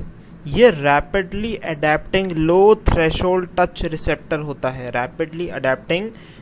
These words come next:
low threshold touch receptor, ये मैंने कल आपको rapidly adapting, slowly adapting, ये सारी चीज़ें बताई थी, ठीक है ना? ये सब कल मैंने आप लोगों को बताया था। तो ये rapidly adapting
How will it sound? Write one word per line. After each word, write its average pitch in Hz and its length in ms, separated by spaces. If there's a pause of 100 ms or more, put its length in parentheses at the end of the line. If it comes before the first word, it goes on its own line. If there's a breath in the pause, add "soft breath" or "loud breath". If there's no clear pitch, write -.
(160 loud breath)
low 170 420
threshold 165 800
touch - 380
receptor, 151 560 (300 loud breath)
ये 165 60
मैंने 160 220
कल 165 160
आपको 160 280
rapidly 151 520
adapting, 147 680 (300)
slowly 147 460
adapting, 147 600 (100)
ये 151 80
सारी 151 220
चीज़ें 151 320
बताई 127 340
थी, 127 320 (560)
ठीक 147 160
है 185 60
ना? 208 120 (580 loud breath)
ये 139 80
सब - 220
कल 147 140
मैंने 147 200
आप 143 180
लोगों 143 240
को 175 100
बताया 123 340
था। - 180 (500 loud breath)
तो 165 60
ये 156 80
rapidly 175 480
adapting 165 580